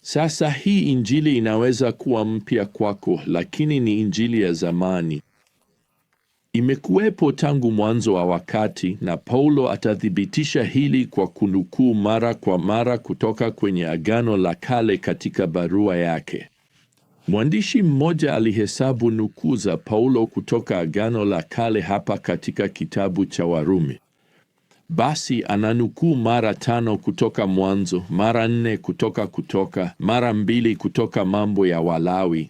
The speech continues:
mara tano kutoka Kumbukumbu la Torati na kutoka Wafalme wa Kwanza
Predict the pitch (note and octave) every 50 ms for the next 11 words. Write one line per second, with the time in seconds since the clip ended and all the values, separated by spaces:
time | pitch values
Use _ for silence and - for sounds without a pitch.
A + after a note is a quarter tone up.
0 | _ - E2+ F#2+ A2 B2+ B2 A#2 G2 - - A#2+ A#2+ A#2+ A#2 A#2 A2 F#2+ - G2
1 | - - B2 A2 F2+ - G#2+ G2 - - G#2 G2 F#2 F2 F#2 E2+ - - A2+ A#2
2 | A#2 G2+ G2+ G2+ G2 F#2 E2+ E2+ - - F#2+ F2 E2+ F#2 F#2+ G2 F2 - - G2
3 | F2 - - - F2+ F2+ - - G#2+ - - A#2+ A2+ A2 - A2 G2 F#2 F2 -
4 | - G#2+ G2+ G2+ G#2 G#2 G2 F#2 F2+ F2 F2 - - G#2 G2+ G2 F#2+ F2+ F2 F2+
5 | E2